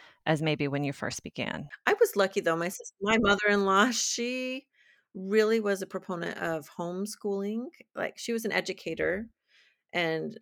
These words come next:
Speaker 2: she never did homeschool her kids. However, she wrote, I think, two books on why people should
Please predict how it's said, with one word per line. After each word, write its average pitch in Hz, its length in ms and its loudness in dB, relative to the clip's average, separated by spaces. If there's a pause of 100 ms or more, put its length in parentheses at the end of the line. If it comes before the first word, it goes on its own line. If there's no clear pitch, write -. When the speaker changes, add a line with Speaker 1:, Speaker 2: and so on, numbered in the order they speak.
(140)
Speaker 2:
she - 180 -4
never 202 240 2
did 170 220 2
homeschool 175 480 -8
her 160 80 -14
kids. - 500 -12
However, 175 500 -4
she - 220 -4
wrote, 180 320 0
I 165 140 -8 (260)
think, 202 220 -12
two 269 160 -10
books - 580 -6
on 160 340 -8
why 160 280 -2
people 160 420 -10
should 147 600 -8